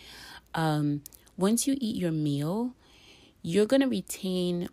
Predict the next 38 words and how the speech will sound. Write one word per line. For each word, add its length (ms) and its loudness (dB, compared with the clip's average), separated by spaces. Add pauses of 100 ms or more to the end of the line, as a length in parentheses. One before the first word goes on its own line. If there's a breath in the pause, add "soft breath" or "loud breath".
water 440 -2
from 240 -4
that 200 -4
meal, 380 -4 (280)
um, 600 0
whatever 340 2
it 80 -2
is 180 -4
you 120 -6
ate. 260 -8 (760 loud breath)
Um, 520 0 (280)
and 160 2
so 420 2 (260 soft breath)
if 160 0
you 160 -2
run 540 0 (100)
and, 680 -4 (120)
and 340 -4
go 180 0
ahead 280 -2
and, 300 -4 (120)
and 160 -2
weigh 80 0
yourself 400 -2
the 60 -6
next 320 -6
morning, 340 -4 (340 loud breath)
you're 140 0
gonna 240 2
see, 420 -2 (460 loud breath)
um, 540 -2 (680)
some, 440 0 (540)
some 280 -2
weight 180 -2
gain 360 -8
on 100 0
the 80 -2
scale, 380 -4